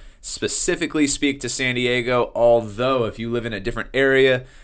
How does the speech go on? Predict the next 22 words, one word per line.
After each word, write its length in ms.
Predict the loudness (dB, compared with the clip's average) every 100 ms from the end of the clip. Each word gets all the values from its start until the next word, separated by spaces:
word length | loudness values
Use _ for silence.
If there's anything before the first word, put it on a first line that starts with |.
| -20 -18
please 380 | -4 0 0 0
comment, 500 | -2 -2 -2 -4 -2
let 180 | -2 -2
me 120 | -2
know, 400 | 0 2 2 0
shoot 240 | -2 -2
me 80 | -2
a 60 | -4
message, 420 | -2 -2 -4 -4
et 100 | -4
cetera. 460 | 0 2 4 2 0
I 140 | -2
will 100 | -4
get 360 | -4 -4 -4 -4
you 120 | -6
all 360 | -2 0 0 0
the 160 | -4
information 640 | -8 -8 -8 -6 -6 -8 -6
for 200 | -4 -4
your 400 | 0 2 2 0
specific 600 | -4 -6 -4 -4 -8 -6
market. 500 | -2 -2 -2 -4